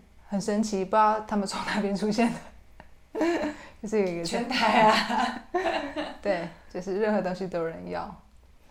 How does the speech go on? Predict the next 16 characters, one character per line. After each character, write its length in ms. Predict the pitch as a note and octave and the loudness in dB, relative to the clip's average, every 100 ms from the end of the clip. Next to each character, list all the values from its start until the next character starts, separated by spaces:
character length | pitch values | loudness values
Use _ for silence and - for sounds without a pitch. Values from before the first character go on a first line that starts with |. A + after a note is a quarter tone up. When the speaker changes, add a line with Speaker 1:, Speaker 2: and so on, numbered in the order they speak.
| - - | -20 -10
Speaker 1:
就 100 | G#3+ | -2
是 60 | A#3 | 0
你 280 | G#3+ G#3 - - - | 0 -2 -6 -20 0
大 120 | A3 | 2
概 220 | G#3+ G#3+ | 4 2
拍 240 | G#3+ A3 F#3+ | 2 0 0
个 100 | F3 | 0
照 280 | - F#3+ E3 | 2 2 2
片， 220 | - F#3 | -4 -4
然 120 | F3 | -4
后 140 | G3 | -2
有 160 | F#3 D#3 | -2 -4
文 220 | E3 E3+ | -4 -6
字 160 | F#3 G3+ | -4 -4
说 280 | - E3+ E3 | -2 -2 -2
明， 320 | D3+ - | -6 -10